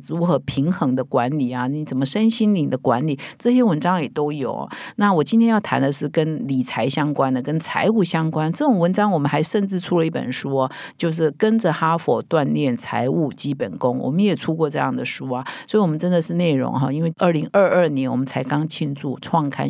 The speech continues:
一百周年，内容是非常丰富、非常多元的，所以不要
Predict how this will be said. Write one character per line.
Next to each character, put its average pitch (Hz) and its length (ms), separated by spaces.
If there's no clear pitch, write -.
一 208 100
百 131 240
周 131 260
年， 131 140
内 220 160
容 139 160
是 151 160
非 151 100
常 139 200
丰 139 260
富、 143 180
非 143 140
常 127 180
多 139 280
元 131 240
的， 139 80
所 170 140
以 165 60
不 151 140
要 147 180